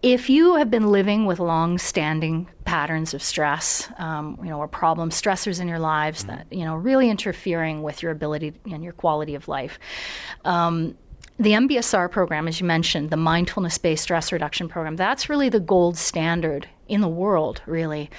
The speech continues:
Speaker 2: Cool.
Speaker 1: for, um, attacking, uh, chronic stress.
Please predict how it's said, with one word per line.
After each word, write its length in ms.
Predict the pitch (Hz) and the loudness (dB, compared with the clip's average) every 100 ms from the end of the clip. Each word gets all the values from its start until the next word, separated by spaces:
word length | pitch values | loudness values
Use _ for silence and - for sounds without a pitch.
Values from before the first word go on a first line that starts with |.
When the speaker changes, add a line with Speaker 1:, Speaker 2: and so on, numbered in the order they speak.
| - | -14
Speaker 2:
Cool. 200 | - - | -14 -10
Speaker 1:
for, 600 | - 180 175 165 160 - | 2 4 4 4 0 -2
um, 480 | 175 156 156 160 143 | -4 -4 -4 -6 -6
attacking, 960 | 214 - - 233 240 240 254 247 247 247 - - - - - - | -10 -6 -2 -2 -2 0 4 4 4 0 -14 -20 -16 -16 -16 -6
uh, 340 | 190 170 165 - - | -2 0 -2 -4 -4
chronic 520 | - 190 180 175 - | 2 2 2 -4 -12
stress. 640 | - - 160 151 - - | -10 -4 -2 -2 -4 -4